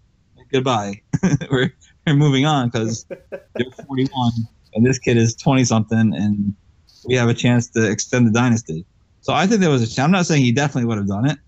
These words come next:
Speaker 1: Obviously, the
Speaker 2: Right.
Speaker 1: offer had to be there, and, you know, or maybe they would have worked out a deal where, you know, Brady would have retired or stayed one or two more years and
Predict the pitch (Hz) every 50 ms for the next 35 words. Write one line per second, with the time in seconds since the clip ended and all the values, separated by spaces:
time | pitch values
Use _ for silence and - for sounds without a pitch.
0 | _ - - 131 131 123 - 135 117 120 117 117 117 117 - 117 117 110 104 101
1 | _ _ - 95 95 104 104 110 120 117 110 104 104 107 107 107 _ _ _ _
2 | - 120 101 101 104 104 - - _ _ - 131 127 135 135 135 131 131 127 127
3 | 123 117 127 131 123 127 117 117 110 110 113 110 120 117 117 113 113 107 101 98
4 | - 123 107 101 98 - 113 110 110 110 113 113 113 113 110 - 117 113 110 110
5 | 113 110 104 101 101 101 - _ _ _ _ - - - 127 120 117 117 123 120
6 | 117 - 131 123 120 117 110 110 110 110 107 107 107 104 107 107 101 - 101